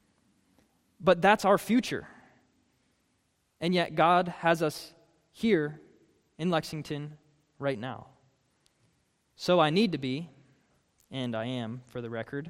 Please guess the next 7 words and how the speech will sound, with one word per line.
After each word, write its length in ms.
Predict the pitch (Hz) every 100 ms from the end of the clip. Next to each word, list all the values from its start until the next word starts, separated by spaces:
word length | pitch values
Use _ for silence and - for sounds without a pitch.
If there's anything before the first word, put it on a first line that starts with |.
| - _ _ _ _ _ _ _ _ _ _ _
fully 400 | _ 208 226 220
invested 480 | 208 165 170 - 165
and 100 | 147
committed 400 | 165 156 160 156
to 80 | -
where 140 | 143
God 500 | 135 135 143 156 156